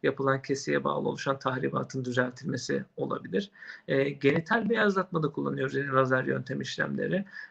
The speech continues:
E, burada tek seansta yüzde, e, elli ile altmış arasında yüz gö-, yüz güldürücü sonuçlar alabiliyoruz. E, burada östrojen hormonun varlığı, işte gebelik dönemi,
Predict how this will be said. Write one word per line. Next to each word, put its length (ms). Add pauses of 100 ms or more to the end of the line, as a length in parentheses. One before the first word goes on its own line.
E, 240 (500)
burada 440 (320)
tek 220
seansta 600
yüzde, 580 (300)
e, 80
elli 520
ile 140
altmış 280
arasında 300
yüz 240
gö-, 200 (100)
yüz 260
güldürücü 320
sonuçlar 420
alabiliyoruz. 640 (340)
E, 480 (160)
burada 600 (220)
östrojen 460
hormonun 440
varlığı, 560 (320)
işte 320
gebelik 520
dönemi, 480